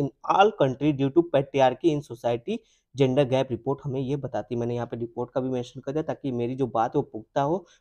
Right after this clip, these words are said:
मैं कहीं से हवा में बात नहीं कर रहा हूँ, उसकी बात यहाँ पे मैं कर रहा हूँ। यानी कि यहाँ पे overall बोला जा रहा है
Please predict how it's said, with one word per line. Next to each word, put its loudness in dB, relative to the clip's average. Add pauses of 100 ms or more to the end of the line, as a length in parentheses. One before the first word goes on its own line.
मैं 2
कहीं -2
से -10
हवा -2
में -4
बात -4
नहीं -4
कर -6
रहा -4
हूँ, -8
उसकी -10
बात -8 (120)
यहाँ -14
पे -2
मैं -2 (340)
कर 6
रहा 0
हूँ। -6 (280)
यानी 6
कि 2
यहाँ 4
पे 0
overall 6
बोला 2
जा 6
रहा 2
है 0